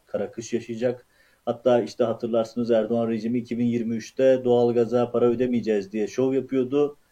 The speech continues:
İki bin yirmi üçün daha kışına girmeden bırakın iki bin yirmi üçü, iki bin yirmi ikide doğalgaz bulamayacak vaziyete gelmiş durumdayız. Yine sosyal medyada tezek skon-, stokları gündemi başlığıyla devam ediyor.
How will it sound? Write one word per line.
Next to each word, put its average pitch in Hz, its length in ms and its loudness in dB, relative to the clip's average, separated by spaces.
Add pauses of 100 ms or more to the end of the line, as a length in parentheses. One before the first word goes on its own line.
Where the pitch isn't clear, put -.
(300)
İki 120 160 -6
bin 123 80 0
yirmi 117 280 0
üçün 117 240 -4
daha 113 200 -2
kışına 120 280 -2
girmeden 120 600 -2
bırakın 117 260 -2
iki 107 240 -6
bin 110 80 -4
yirmi 110 240 -4
üçü, 107 160 -10
iki 120 180 -8
bin 117 60 -2
yirmi 113 260 -4
ikide 127 380 0
doğalgaz 113 520 0
bulamayacak 104 420 -4
vaziyete 98 320 -6
gelmiş 110 460 -6
durumdayız. 104 460 -6 (360)
Yine 131 160 0
sosyal 123 440 0
medyada 110 720 0
tezek 127 360 -2
skon-, 110 400 -6 (380)
stokları 113 640 -2 (140)
gündemi 104 540 -4
başlığıyla 107 400 -2
devam 110 320 0
ediyor. 95 300 -6